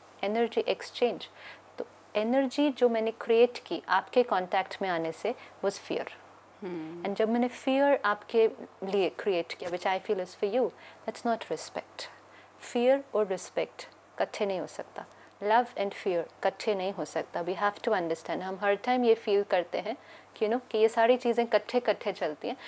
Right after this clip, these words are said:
Speaker 1: जबकि ये poles apart हैं, एकदम poles apart हैं। तो respect means कि मैं जो हूँ, पहली बात सेल्फ रिस्पेक्ट,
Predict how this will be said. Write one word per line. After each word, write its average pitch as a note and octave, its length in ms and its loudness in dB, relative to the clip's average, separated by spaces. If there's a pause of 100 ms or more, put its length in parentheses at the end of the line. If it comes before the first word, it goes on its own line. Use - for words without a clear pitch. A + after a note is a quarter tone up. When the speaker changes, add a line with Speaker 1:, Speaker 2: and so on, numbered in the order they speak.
(200)
Speaker 1:
जबकि A3+ 240 2
ये A3+ 340 6 (1120)
poles A#3+ 340 6
apart - 320 -2
हैं, - 120 -14 (600)
एकदम C4+ 320 2 (100)
poles G3+ 320 6
apart - 300 -2
हैं। - 140 -8 (420)
तो B3+ 80 2
respect A3 840 2
means A#3+ 440 2 (320)
कि B3+ 100 0
मैं A#3 360 2
जो B3 240 8 (120)
हूँ, G3+ 200 -4 (500)
पहली G#3 220 2
बात A3 200 2
सेल्फ B3 300 6
रिस्पेक्ट, - 400 -4